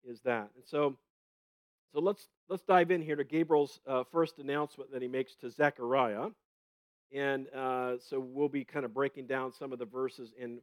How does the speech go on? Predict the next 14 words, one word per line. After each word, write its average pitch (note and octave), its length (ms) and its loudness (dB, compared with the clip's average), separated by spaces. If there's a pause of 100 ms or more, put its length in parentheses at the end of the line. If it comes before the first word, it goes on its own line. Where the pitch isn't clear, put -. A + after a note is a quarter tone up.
verse B2 240 -12 (100)
five B2+ 280 -2
to G#2+ 60 -20
twenty-five. A#2+ 640 -6
So D3+ 80 -14
the F3 60 -6
way C4+ 160 0
I'm G#3+ 80 -4
doing F#3+ 260 4
this D#3 180 -4
is C3+ 80 -16
basically, F3 640 0 (680)
um, B2+ 420 2 (300)
I'm, C#3+ 220 -4